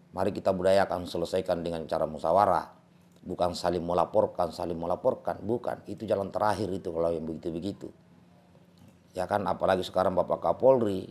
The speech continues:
ya, Pak Jenderal Listio, oh, sudah me-, mengedung-, mendengungkan terus tentang, eh,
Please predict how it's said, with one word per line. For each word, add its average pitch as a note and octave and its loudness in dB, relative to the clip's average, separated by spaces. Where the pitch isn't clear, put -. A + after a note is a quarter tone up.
ya, - -6
Pak - -8
Jenderal E2+ 0
Listio, A#2 -2
oh, D#2+ -2
sudah F2 0
me-, F2+ -2
mengedung-, G#2+ 0
mendengungkan A#2 2
terus G#2+ 0
tentang, E2+ -4
eh, E2 -2